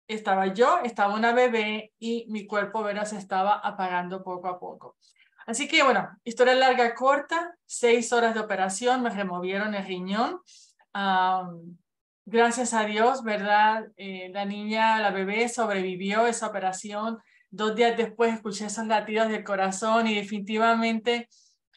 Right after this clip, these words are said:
fue un, el cambio, ¿verdad? Eh, la decisión de hacer cosas distintas, pero sab-, porque sabía que si no hacía ningún cambio, nada iba a cambiar. Primer paso, mejorar mi salud.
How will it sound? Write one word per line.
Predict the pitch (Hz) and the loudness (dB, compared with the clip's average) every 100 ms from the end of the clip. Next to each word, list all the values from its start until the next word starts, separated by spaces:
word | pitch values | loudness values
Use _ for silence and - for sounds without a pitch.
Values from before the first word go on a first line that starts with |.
| _ | _
fue | - 208 220 233 240 - _ _ _ _ | -14 0 4 4 0 -8 _ _ _ _
un, | 240 233 - _ _ - | -6 -6 -8 _ _ -8
el | 226 220 | -8 -2
cambio, | 254 262 277 247 190 185 | 4 4 2 -2 -2 -2
¿verdad? | 196 190 214 220 226 226 - | -4 0 2 4 2 -2 -10
Eh, | 214 208 208 | -8 -6 -6
la | 214 | -2
decisión | 220 220 214 226 196 - 240 247 254 254 _ _ _ | -2 -2 -2 -4 -4 -2 2 4 2 -2 _ _ _
de | 202 226 | -2 -2
hacer | - 220 | 0 -4
cosas | 214 240 240 233 | -2 -2 0 0
distintas, | 214 202 240 220 196 190 - | -4 -6 -4 -2 -2 -6 -4
pero | 277 202 | -4 0
sab-, | 233 226 214 | 2 2 0
porque | 226 226 | -6 -6
sabía | - 220 220 247 262 | -2 0 4 2 2
que | 277 | -6
si | - 214 - _ _ | -8 -12 -14 _ _
no | 214 | 4
hacía | 247 247 294 269 | 4 6 2 2
ningún | 247 233 254 | 0 0 0
cambio, | 247 254 254 294 339 339 | 4 4 4 0 -2 -2
nada | 214 214 208 | 2 2 4
iba | 214 | 2
a | 196 | 0
cambiar. | 190 180 185 185 - _ _ _ _ _ _ _ _ _ _ | 0 -4 -6 -8 -12 _ _ _ _ _ _ _ _ _ _
Primer | 233 226 240 | 4 6 6
paso, | 262 294 302 349 349 - | 6 6 4 -2 -4 -6
mejorar | 214 202 202 196 | -2 0 0 0
mi | 208 | -2
salud. | 196 208 180 | -2 -2 -2